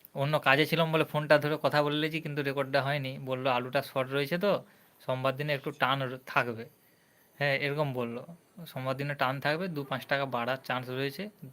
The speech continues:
সোমবার দিন দেখে যে বিক্রি করবে, সে বিক্রি করতে পারে।"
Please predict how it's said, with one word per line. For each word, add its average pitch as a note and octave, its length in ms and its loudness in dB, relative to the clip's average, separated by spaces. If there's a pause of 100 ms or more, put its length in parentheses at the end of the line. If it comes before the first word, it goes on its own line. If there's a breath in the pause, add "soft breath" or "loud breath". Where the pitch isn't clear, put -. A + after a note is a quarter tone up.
(200)
সোমবার B2+ 380 -4
দিন C3+ 160 -8
দেখে C3 280 -8 (1400 loud breath)
যে C3+ 220 -2
বিক্রি C3 280 -8
করবে, E3+ 240 -4
সে E3 180 -4
বিক্রি C#3 260 -10
করতে C#3 260 -6
পারে।" C3+ 200 -8